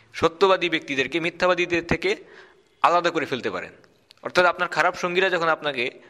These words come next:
তওবা করা থেকে বিরত রাখতে চেষ্টা করছে, আপনাকে ছোট করছে, তো এই পরীক্ষার মাধ্যমে আল্লাহ সুবহানাহু ওয়া তাআলা আপনাকে এই মিথ্যাবাদী ব্যক্তিদের থেকে আপনাকে সত্যবাদীদের ব্যক্তিদের মধ্যে নিয়ে আসবেন এবং ভালো ও মন্দের মধ্যে আল্লাহ সুবহানাহু ওয়া তাআলা একটা পার্থক্য করে দিবেন।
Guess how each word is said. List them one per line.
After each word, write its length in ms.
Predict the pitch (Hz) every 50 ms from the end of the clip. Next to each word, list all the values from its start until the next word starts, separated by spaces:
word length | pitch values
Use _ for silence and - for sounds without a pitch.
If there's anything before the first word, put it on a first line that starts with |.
| _ _ -
তওবা 200 | 143 139 143 139
করা 160 | 139 143 143
থেকে 260 | 139 147 139 139 139 - - - _ _
বিরত 200 | - 127 143 135
রাখতে 280 | 143 131 123 - - 135
চেষ্টা 280 | - 131 - - 135 123
করছে, 280 | 120 110 - - 107
আপনাকে 240 | 110 - 123 127 123
ছোট 200 | - - 147 151
করছে, 340 | 151 143 117 - - 147 185 - - - - - _ _
তো 60 | -
এই 160 | - 170 175
পরীক্ষার 380 | 175 170 190 190 190 190 208 208
মাধ্যমে 320 | 202 202 185 170 185 175
আল্লাহ 140 | 165 160 160
সুবহানাহু 160 | 156 - 160
ওয়া 80 | 160 156
তাআলা 200 | 151 156 151 143
আপনাকে 400 | 139 - 147 139 139 147 156 185 - - - - - - _ -
এই 120 | 131 139
মিথ্যাবাদী 460 | 147 160 160 - 180 185 180 175 170
ব্যক্তিদের 360 | 165 165 - 156 151 139 139
থেকে 280 | 127 - 139 131 147 156
আপনাকে 420 | 135 - 135 135 127 147 165 - - -
সত্যবাদীদের 640 | - - - 156 - - 170 160 151 147 143 143 139
ব্যক্তিদের 340 | 135 139 135 - 135 135 127
মধ্যে 300 | 131 127 127 131 170 202 - - -
নিয়ে 160 | 139 147 156
আসবেন 280 | 139 113 - 95 85 - - - _ _ _ _ _ _ _ _ _ _ _ _ _ _ _ - _ _ _ _ _ _ _ _
এবং 340 | - 147 160 160 165 180 175 - - - - _ _ _ _
ভালো 300 | 123 123 135 160 190 185
ও 60 | 170
মন্দের 360 | 156 151 160 165 170 180 175
মধ্যে 240 | 170 160 139 127 139
আল্লাহ 160 | 135 135 127
সুবহানাহু 320 | 131 135 131 127 123 135 143
ওয়া 100 | 143 135
তাআলা 180 | - - 139
একটা 60 | 147
পার্থক্য 480 | - - 143 139 - - 160 - 170 151
করে 180 | 131 135 107 95
দিবেন। 220 | 90 85 78